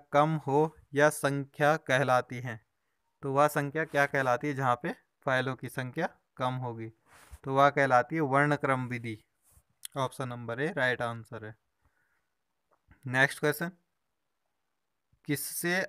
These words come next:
आवश्यक जानकारी बिना समय व्यर्थ किए ढूंढी जा सकती है? तो फाइलिंग से।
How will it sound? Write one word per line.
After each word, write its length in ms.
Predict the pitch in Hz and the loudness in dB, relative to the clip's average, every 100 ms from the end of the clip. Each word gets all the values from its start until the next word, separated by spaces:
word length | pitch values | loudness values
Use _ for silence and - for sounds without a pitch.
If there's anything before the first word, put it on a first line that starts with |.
| - | 4
आवश्यक 600 | 139 143 143 - 175 147 | 6 6 4 0 -2 4
जानकारी 640 | 139 139 135 135 139 147 | 6 6 4 4 4 2
बिना 360 | 127 131 143 156 | 0 0 2 2
समय 380 | - 131 131 135 | 0 -4 0 -2
व्यर्थ 340 | 131 143 147 - | 4 2 2 -6
किए 340 | - 139 151 | -6 0 0
ढूंढी 440 | 135 123 127 139 123 | 0 -6 -4 -4 2
जा 180 | 127 123 | 4 4
सकती 380 | - 120 _ 117 | 0 -10 _ -12
है? 240 | 120 113 _ _ _ _ _ _ _ _ _ - _ - | -10 -12 _ _ _ _ _ _ _ _ _ -20 _ -8
तो 100 | 135 | -8
फाइलिंग 580 | - 131 135 143 156 143 | 4 6 6 2 -2 -2
से। 200 | 180 | -4